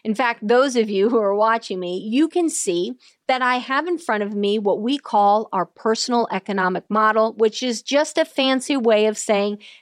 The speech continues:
"Hey, this is how money flows." It basically comes in in some form of income.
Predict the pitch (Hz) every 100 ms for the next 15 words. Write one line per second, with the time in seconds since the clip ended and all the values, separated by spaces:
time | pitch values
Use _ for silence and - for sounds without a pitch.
0 | _ 359 320 185 165 226 196 269 - 359
1 | - 285 269 240 247 254 254 - 285 185
2 | 156 - - _ - _ - 233 196 226
3 | 302 359 311 247 240 240 - 214 247 302
4 | 262 226 233 214 190 - - 226 247 311
5 | 294 262 254 269 254 233 190 -